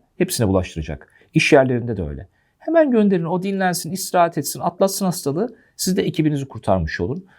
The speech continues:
Böyle şeyleri problem haline getirmemek gerek. Özellikle işverenlerde çok görüyorum. "İşte işi gelmiyorsun." Hadi bırakın bunları, iş yürür.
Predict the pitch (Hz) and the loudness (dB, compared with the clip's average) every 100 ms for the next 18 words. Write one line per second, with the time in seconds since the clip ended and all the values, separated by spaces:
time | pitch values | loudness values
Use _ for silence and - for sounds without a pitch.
0 | _ _ 143 160 160 147 143 143 151 - | _ _ 6 6 4 -2 -2 -2 -4 -12
1 | _ - 120 131 127 120 113 98 - 151 | _ 0 0 2 0 -2 -2 -4 -4 -4
2 | 147 151 143 147 - - 101 101 107 110 | -4 -2 -2 -2 -8 -8 0 4 4 4
3 | 101 - 101 101 98 104 98 101 - 85 | -8 -6 -4 -4 -4 -4 -6 -10 -6 -6
4 | 87 92 - 104 - 104 98 95 85 - | -4 -6 -6 -6 -4 -2 0 0 -4 -10
5 | - - 208 233 277 - 147 113 107 214 | -16 -16 -8 -4 -4 -2 0 2 2 0
6 | - - 160 160 147 - | -4 -4 0 2 2 -2